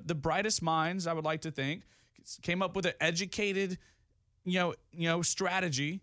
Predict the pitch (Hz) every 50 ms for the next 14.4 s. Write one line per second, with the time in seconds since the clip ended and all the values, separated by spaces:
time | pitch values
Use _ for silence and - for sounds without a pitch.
0 | _ - - 170 180 180 170 - 190 175 196 190 180 185 185 - 185 175 - 170
1 | 147 165 165 165 - - 165 151 151 139 - - 151 156 160 160 147 135 131 131
2 | 139 139 127 - 151 135 - 165 226 269 240 196 - - 160 170 185 185 165 139
3 | 151 143 151 147 - 151 139 131 143 139 - - 131 123 117 117 107 107 131 127
4 | 113 - 123 110 98 95 95 - - _ _ _ _ _ _ _ _ - 139 139
5 | 135 143 175 185 - - - - 180 202 - 190 208 196 190 208 247 247 208 -
6 | - - 156 175 202 196 - - - - 180 196 196 202 - - 202 226 240 170
7 | 123 117 - _ _ _ - 123 110 - _ _ - 139 156 156 - 156 - -
8 | 156 156 151 139 127 117 107 110 127 143 147 156 156 147 151 127 110 123 135 139
9 | 151 151 135 135 117 117 120 120 - - - 113 110 110 104 - - _ _ _
10 | _ _ _ - 123 127 139 151 160 160 165 165 165 160 147 143 - - 135 139
11 | 139 135 131 127 123 127 135 139 143 139 - - 127 - - 151 156 156 160 160
12 | - - - - 135 135 131 120 135 131 123 120 117 127 143 151 156 156 151 135
13 | 127 123 127 147 156 151 - 165 156 - 160 156 151 139 123 - 127 131 - 156
14 | 139 135 - - 151 156 151